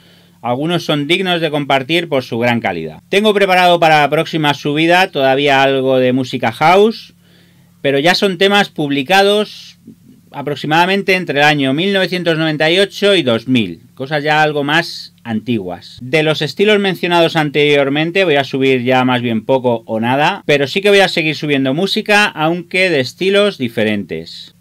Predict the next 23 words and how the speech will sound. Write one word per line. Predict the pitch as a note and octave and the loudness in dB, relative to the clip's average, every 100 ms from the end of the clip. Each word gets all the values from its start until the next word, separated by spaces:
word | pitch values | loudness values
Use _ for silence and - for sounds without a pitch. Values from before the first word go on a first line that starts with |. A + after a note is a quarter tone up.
| - | -2
También | C#3+ D#3+ G#3 | 0 2 2
tengo | A#3 A3 F#3+ | 2 2 2
ya | F3 | 2
preparada | E3 D3+ D3 C#3+ | 0 0 2 2
una | C3 B2 | 0 -4
subida | - D3 G3 F3 F#3 | -2 0 2 2 0
con | B2+ A#2+ | -2 -4
temas | - E3+ F3 E3 F3+ - A#2+ | -2 0 2 0 -2 -10 -12
de, | B2 D3+ E3+ F#3 F#3+ - | -4 0 0 0 -2 -4
eh, | C3+ C3 B2 A#2+ A2 | -4 -2 -2 -4 -4
tecnopop, | B2+ B2 A#2+ A2 F3+ G#3+ G3+ _ _ _ _ _ _ | -4 -2 -2 2 4 4 0 _ _ _ _ _ _
indie, | - D3 F3+ G#3+ G3+ G#3 G#3 G#3 | -14 -4 0 0 0 -2 -2 -2
new | F3 E3 E3+ | -2 0 4
age, | F#3+ G3 G3+ - - - _ _ _ _ - | 4 4 2 -2 -12 -12 _ _ _ _ -20
discos | C#3+ C#3+ G#3+ - G#3+ G3+ | -10 -4 -2 0 0 2
denominados | F#3 E3+ E3 E3 D#3+ D#3 D3 - | 0 0 2 2 4 2 -2 -8
old | D3+ D3+ D3+ | -2 -2 0
gold, | F3+ A3 A3+ A#3+ | 2 2 2 -2
que | - B2 | -6 -2
para | B2 C3 | -2 -2
mí | D#3+ | -2
son | D#3 C#3 | -2 -2
clásicos | B2+ E3+ G3 F3 E3+ E3+ G#3+ - - | 0 0 2 -2 0 0 0 -6 -20